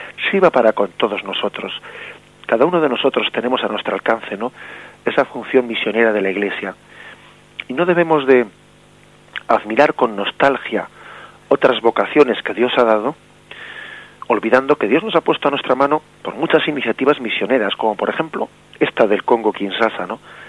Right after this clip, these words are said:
Qué iniciativa tan impresionante la de poder llevar la palabra, esta misma palabra de explicación del catecismo que ahora mismo estamos haciendo, ¿no?, a toda una nación en África, ¿no? Por lo tanto,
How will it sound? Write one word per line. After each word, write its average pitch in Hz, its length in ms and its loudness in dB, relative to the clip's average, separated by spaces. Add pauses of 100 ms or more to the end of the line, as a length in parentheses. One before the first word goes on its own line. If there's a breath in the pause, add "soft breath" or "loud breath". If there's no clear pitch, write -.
(1040 loud breath)
Qué 131 80 0
iniciativa 127 520 4
tan 123 280 0
impresionante 123 640 0
la 107 140 6
de 101 60 4
poder 110 340 2
llevar 120 320 2
la 107 120 2
palabra, 131 600 2 (480 loud breath)
esta - 240 0
misma 135 240 0
palabra 120 460 2 (160)
de 110 100 -6
explicación 110 480 -2
del 135 140 4
catecismo 120 580 -2
que - 80 0
ahora 120 140 4
mismo 113 360 -4 (1160 loud breath)
estamos 123 340 0
haciendo, 127 340 0
¿no?, 131 140 0 (300 loud breath)
a 113 100 2
toda 139 220 4
una 135 240 2
nación 123 420 2
en 110 140 -2
África, 98 480 -4
¿no? - 100 -16 (1400 loud breath)
Por 120 120 0
lo 123 60 4
tanto, 160 360 2